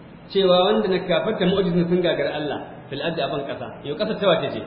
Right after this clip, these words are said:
Ta Allah ce. Wanda bai iya tsere ma ƙasar Allah ba, kuma sai tsere ma mahaliccinta, ba zai yi ba. Ka, ka taɓa tsammanin cewa wai kafirai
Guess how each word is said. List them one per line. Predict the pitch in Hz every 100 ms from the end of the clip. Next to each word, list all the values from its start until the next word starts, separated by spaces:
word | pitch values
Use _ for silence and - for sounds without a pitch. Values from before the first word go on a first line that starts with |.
| - - - -
Ta | -
Allah | 220 233 156
ce. | 151
Wanda | 220 196
bai |
iya | 190 196
tsere | 208 196
ma | 175
ƙasar | 180 190
Allah | 202 180
ba, |
kuma | 175 196
sai | 214
tsere | 196 196
ma | 170
mahaliccinta, | 160 165 165 - 170 175 - - - -
ba | 151
zai | 160 185
yi | 127
ba. | 113 - - - -
Ka, | - - -
ka | 180
taɓa | 214 262
tsammanin | 220 185 175 190 175
cewa | 165 170 156
wai | 165 170
kafirai | 165 143 143 147